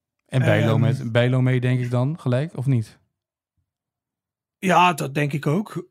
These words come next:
Speaker 2: Ehm, ja, het is, ja, het is even te bezien. Als jij zegt de drie beste. Ja, wat, wat is dan de drie beste, hè? Is, is, is Mark Vlekken dan ook bij de drie beste? Ja, dan moet je al een keus maken.
Speaker 1: Ja.
Speaker 2: Ehm,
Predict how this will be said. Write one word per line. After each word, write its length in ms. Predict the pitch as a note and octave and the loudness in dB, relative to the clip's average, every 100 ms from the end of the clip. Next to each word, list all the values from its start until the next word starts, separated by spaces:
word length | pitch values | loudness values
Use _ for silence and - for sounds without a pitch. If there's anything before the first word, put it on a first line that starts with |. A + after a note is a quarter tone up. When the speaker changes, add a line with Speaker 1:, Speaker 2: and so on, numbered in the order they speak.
| _ | _
Speaker 2:
Ehm, 580 | - D3+ C#3+ C#3 C#3 C#3+ - _ _ _ _ _ _ _ - | -8 -6 -4 -4 -4 -6 -10 _ _ _ _ _ _ _ -10
ja, 360 | C#3+ F3 D3 A2 | -2 -2 -2 -6
het 120 | - | -6
is, 100 | C#3 E3 - _ - | -4 -4 -10 _ -10
ja, 120 | - | -10
het 120 | - | -4
is 120 | F3+ | -2
even 240 | F3 E3 C#3+ | 0 0 -2
te 100 | D3+ | -2
bezien. 320 | C3+ G3+ B3+ | 0 0 -2
Als 140 | E3+ | -2
jij 120 | F3+ | -2
zegt 300 | D#3 E3+ - | 0 -2 -2
de 120 | D3 C#3+ | -2 0
drie 220 | E3+ D#3+ | 0 0
beste. 520 | E3 G#3+ - E3 C#3 - _ _ _ _ _ _ _ _ _ | 2 0 -2 -4 -6 -10 _ _ _ _ _ _ _ _ _
Ja, 400 | E3 F3+ C#3 C#3 | -4 -2 -4 -8
wat, 320 | - D#3+ D#3 D3+ | -4 0 0 0
wat 220 | D#3 E3 | -2 -2
is 140 | A#3+ | -4
dan 180 | G#3 G3+ | -4 -2
de 120 | F3+ | -4
drie 180 | D#3+ E3+ | -2 -2
beste, 380 | D3 D#3+ C#3 D3 | 0 -2 -2 -4
hè? 140 | F3 | -2
Is, 240 | G3 D#3 - | -2 -4 -6
is, 220 | D3+ E3 | -8 -6
is 160 | F3+ C3+ | -6 -2
Mark 260 | D#3+ - | -2 -2
Vlekken 320 | - F3+ F3 | 0 0 0
dan 140 | E3+ F#3 | -2 -2
ook 100 | G#3+ | -2
bij 140 | G3 | -2
de 100 | E3+ | -2
drie 180 | D3 D#3+ | -2 -2
beste? 540 | D3+ D#3 - F#3 G#3 _ _ _ _ _ _ _ _ _ _ _ | -2 -2 -4 -8 -8 _ _ _ _ _ _ _ _ _ _ _
Ja, 240 | D#3 E3 D#3 | -6 -4 -4
dan 140 | C#3+ | -4
moet 140 | C#3+ | -2
je 60 | D3+ | -2
al 100 | D3 | -2
een 60 | D3 | -2
keus 260 | F#3+ G#3 | -2 -2
maken. 480 | D#3+ D3 D3 F3+ A3+ _ _ _ _ _ _ _ | -2 -4 -4 -8 -16 _ _ _ _ _ _ _
Speaker 1:
Ja. 240 | D#3+ C#3 D3 | -2 -2 0
Speaker 2:
Ehm, 280 | D3 D3 | -2 -2